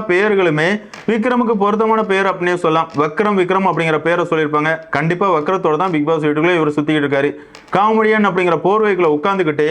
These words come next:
மத்தவங்களை மார்க் பண்றது, இரிட்டேட் பண்றது, ட்ரிகர் பண்ணது, இப்படிப்பட்ட கேவலமான வேலையை மட்டும்தான் பார்த்துக்கிட்டு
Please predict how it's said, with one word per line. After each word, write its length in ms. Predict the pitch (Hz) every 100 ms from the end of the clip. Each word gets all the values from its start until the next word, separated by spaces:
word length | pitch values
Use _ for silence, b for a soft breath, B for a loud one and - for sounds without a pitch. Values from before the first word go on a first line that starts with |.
| 165 B B 170
மத்தவங்களை 360 | 185 190 180 170
மார்க் 240 | 185 190 180
பண்றது, 320 | 160 160 165 165 175
இரிட்டேட் 360 | 196 196 185
பண்றது, 300 | 165 151 156 165 156
ட்ரிகர் 280 | 175 202 170
பண்ணது, 300 | 151 151 165 170
இப்படிப்பட்ட 420 | 170 175 165 151 160
கேவலமான 380 | 185 196 190 190 170
வேலையை 220 | 160 160 151
மட்டும்தான் 340 | 147 160 190
பார்த்துக்கிட்டு 440 | 156 151 147 135